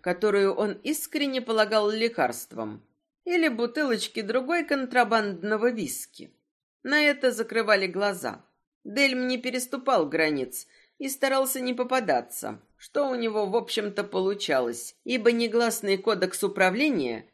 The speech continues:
предписывал предупреждать о визитах заблаговременно. И ныне Дельм, застигнутый за делом не то чтобы вовсе незаконным,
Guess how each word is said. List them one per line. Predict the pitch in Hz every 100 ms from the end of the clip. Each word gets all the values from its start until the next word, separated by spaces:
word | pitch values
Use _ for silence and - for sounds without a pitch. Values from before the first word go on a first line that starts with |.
| _
предписывал | - 247 - 320 320 302 285 277
предупреждать | 285 294 262 240 220 202 262 247
о | 220
визитах | 208 202 226 226 185
заблаговременно. | 180 202 196 190 196 175 139 120 113 110 104 98 _ _ _ _ -
И | 208
ныне | 220 277 349 196 127 110 _
Дельм, | - 196 277 302 208
застигнутый | 147 170 180 226 185 180 180 185
за | 165 175
делом | 175 226 185 226 277
не | 240
то | 233 170
чтобы | 156 156 156
вовсе | 156 170 - 165
незаконным, | 160 156 185 185 359 285 156 135 127